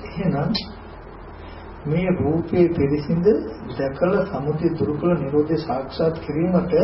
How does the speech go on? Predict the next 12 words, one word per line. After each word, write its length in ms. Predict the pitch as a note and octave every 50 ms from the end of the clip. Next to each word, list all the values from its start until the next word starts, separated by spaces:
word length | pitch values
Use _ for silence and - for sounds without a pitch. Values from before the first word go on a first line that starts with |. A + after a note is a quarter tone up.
| - - - - - - - - - - - - - - -
මෙන්න 300 | C#3+ C#3+ D3+ E3 F3+ G#3 G#3+ A3
මේ 260 | F#3 D3+ D3 D3+ F3 G3
විදිහට 440 | G3+ G3+ F3 F3 D#3+ D#3+ - A3 G3+ -
රූපය 340 | F3 E3 E3+ F3 - - F3+
ගැන 240 | F3+ F3+ F#3+ G#3 A3+
බලන්න 440 | A3 E3 D#3+ D#3+ D#3+ D#3+ E3 F3 F3
ඕනේ 300 | E3 C#3+ A2 - D3+ E3+
නුවණින්. 380 | F3+ F3 D3 C3 A2 - - - - - - - - - - - - - - - - - - - - - - - - - - - - - - - - - - - - -
එහෙම 340 | - F#3 F3 F3 A3 A3 A#3 A3+
බලන 400 | G#3+ - C3+ C3 D#3 F3+ F3+ F3+ F#3
එකට 420 | F#3 - - - - F3+ F#3 F#3
උපකාර 680 | A3 E3+ - - D#3+ D#3+ D#3+ - F3 F3 F3+ F3+ F3+